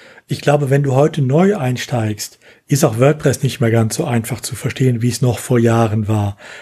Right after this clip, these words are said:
Einfach, weil es inzwischen auch mächtiger geworden ist, äh, in seinem, äh, in dem, was es kann.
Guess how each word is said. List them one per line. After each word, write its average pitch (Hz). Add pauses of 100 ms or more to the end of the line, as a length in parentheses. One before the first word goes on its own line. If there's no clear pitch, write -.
(100)
Einfach, 131
weil 127
es 127
inzwischen 135
auch 131
mächtiger 143
geworden 110
ist, 107
äh, 120
in 143
seinem, 117
äh, 127
in 135
dem, 123
was 117
es 113
kann. 107